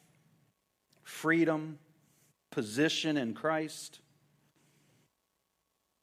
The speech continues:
we begin to take action. We begin to make changes in our life. We clean out the old. We welcome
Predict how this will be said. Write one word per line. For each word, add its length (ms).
we 120
begin 380
to 100
take 260
action. 520
We 100
begin 340
to 80
make 240
changes 560
in 140
our 100
life. 520
We 140
clean 400
out 400
the 160
old. 540
We 120
welcome 680